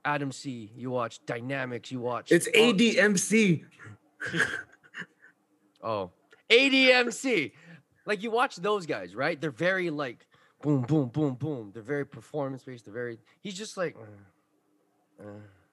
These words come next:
Speaker 2: No, I feel you. Even,
Speaker 1: Like
Speaker 2: even on his, even on his D M Cs.
Speaker 1: Yeah, it's like he doesn't care. And it sucks for me to see because,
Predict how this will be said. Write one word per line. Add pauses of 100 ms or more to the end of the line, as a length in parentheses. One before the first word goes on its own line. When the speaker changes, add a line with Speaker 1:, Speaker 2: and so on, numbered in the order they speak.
(280)
Speaker 2:
No,
I
feel
you. (600)
Even,
Speaker 1:
Like
Speaker 2:
even
on
his, (220)
even
on
his
D
M
Cs. (300)
Speaker 1:
Yeah,
it's
like (140)
he
doesn't
care. (360)
And (500)
it
sucks
for
me
to
see
because,